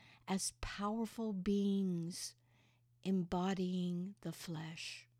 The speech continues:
We must honor and care for ourselves first, foremost. The care and healing we do for ourselves on a daily basis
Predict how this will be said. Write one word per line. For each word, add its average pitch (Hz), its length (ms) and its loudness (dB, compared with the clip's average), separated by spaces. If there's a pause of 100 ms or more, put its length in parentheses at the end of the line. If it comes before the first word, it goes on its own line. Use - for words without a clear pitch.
(4000)
We 254 180 8
must 240 400 6 (100)
honor 220 540 6 (100)
and 202 320 2
care 220 540 4
for 185 360 -2
ourselves 175 920 -2 (120)
first, 214 680 0 (500)
foremost. 180 1200 0 (4000)
The 226 80 4
care 254 640 0
and 180 160 2
healing 220 600 6
we 196 120 4
do 196 240 2
for 180 320 -2
ourselves 165 760 -2
on 180 220 2
a 170 100 2
daily 165 460 4
basis 151 800 -2